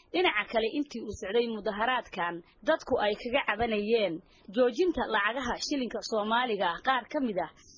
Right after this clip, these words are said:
ayaa waxaa iska horimaad koobani uu dhex maray ciidamo ka tirsan booliska iyo ilaalada xarunta ciidamada badda ee magaalada Boosaaso. Kadib markii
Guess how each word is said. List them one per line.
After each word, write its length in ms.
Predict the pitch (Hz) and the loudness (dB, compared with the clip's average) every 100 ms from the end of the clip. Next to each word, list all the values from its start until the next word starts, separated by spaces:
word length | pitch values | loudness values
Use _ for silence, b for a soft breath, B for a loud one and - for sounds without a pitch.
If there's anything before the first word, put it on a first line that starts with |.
| B | B
ayaa 220 | 262 339 | 2 4
waxaa 280 | 359 381 269 | 2 2 0
iska 240 | 220 - 240 | 0 0 2
horimaad 460 | 233 247 294 240 | 4 4 4 0
koobani 420 | - 233 208 208 220 | -2 0 2 0 -2
uu 180 | 226 208 | -4 0
dhex 160 | 285 233 | 0 0
maray 320 | 196 170 160 b b b - _ | 0 0 -4 b b b -20 _
ciidamo 420 | 240 240 240 269 | 0 2 2 2
ka 160 | - 311 | 0 -4
tirsan 440 | - 170 - 196 - _ _ | -6 -8 -2 -2 -4 _ _
booliska 600 | 196 247 269 220 - 165 - b b b | 2 4 2 0 -4 -4 -6 b b b
iyo 300 | 269 254 330 330 - b _ | 2 4 4 2 -6 b _
ilaalada 560 | 269 262 262 302 254 175 - b b - | 0 2 2 2 0 -2 -4 b b -8
xarunta 420 | - 320 392 269 | 0 2 2 0
ciidamada 480 | 220 233 240 269 233 | 2 2 2 2 0
badda 380 | 180 262 214 180 - | 2 0 0 -4 -2
ee 180 | 226 226 | -2 -2
magaalada 500 | 220 214 220 233 180 | 0 2 2 0 -2
Boosaaso. 680 | 180 180 - 175 165 - 165 - _ - - | 0 -2 -2 -6 -6 -10 -12 -14 _ -20 -4
Kadib 280 | 254 214 220 | -2 0 0
markii 380 | 262 - 196 | 0 0 -10